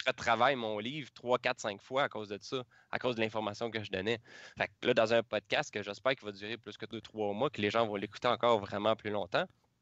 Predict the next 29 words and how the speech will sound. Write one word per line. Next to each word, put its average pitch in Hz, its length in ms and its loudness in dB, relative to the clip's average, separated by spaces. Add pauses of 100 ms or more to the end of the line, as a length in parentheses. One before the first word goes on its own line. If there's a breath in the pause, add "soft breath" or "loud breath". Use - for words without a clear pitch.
(420)
t'sais, 131 100 6
il 127 80 6
va - 80 6
peut-être 120 320 2
en 110 160 4
avoir 113 240 4
des 120 80 4
nouvelles, 117 460 0
puis - 120 -2
il - 0 -
y - 20 4
en 107 40 4
a 107 80 4
d'autres 123 180 0
qui 113 60 -6
vont 107 80 -2
se - 100 -8
retirer 104 320 -6
aussi. - 340 -8
Fait - 140 -10
que - 120 -20 (360 loud breath)
je 107 60 -2
donnerai 113 340 6
pas 160 140 2
nécessairement 123 600 6
de 110 60 0
nom. 147 420 -2
Ils 117 160 -4
peuvent, 127 300 4